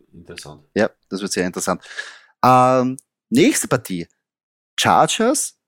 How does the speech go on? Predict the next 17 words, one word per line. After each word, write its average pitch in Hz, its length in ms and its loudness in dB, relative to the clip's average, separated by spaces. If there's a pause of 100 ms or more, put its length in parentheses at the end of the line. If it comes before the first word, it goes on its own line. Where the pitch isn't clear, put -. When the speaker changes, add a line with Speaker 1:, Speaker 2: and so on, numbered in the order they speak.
(360)
Speaker 2:
treffen 110 480 -2
auf 113 220 -4
die 117 220 -4 (140)
Jacksonville 104 640 -4
Jaguars 110 640 -2 (100)
auswärts. 131 680 -2 (460)
Ähm, 120 800 2 (340)
finde 139 280 -2
ich 139 160 -4
eine 104 200 -4 (140)
ganz 113 340 -2
enge 98 280 -8
Kiste, - 360 -6
sehen 123 200 -2
natürlich 123 320 -4
die - 80 -20
Buchmacher - 680 -6